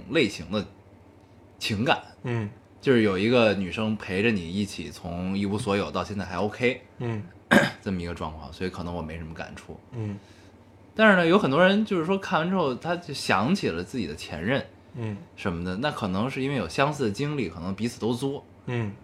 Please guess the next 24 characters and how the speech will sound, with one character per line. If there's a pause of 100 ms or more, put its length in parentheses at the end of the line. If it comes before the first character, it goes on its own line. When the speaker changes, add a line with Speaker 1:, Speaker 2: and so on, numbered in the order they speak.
(180)
Speaker 1:
就
是
作，
我
不，
这
不
是
一
个
贬
义
词
啊，
在
这
里，
就
是
Speaker 2:
嗯。 (1080)
Speaker 1:
因
为
都
闹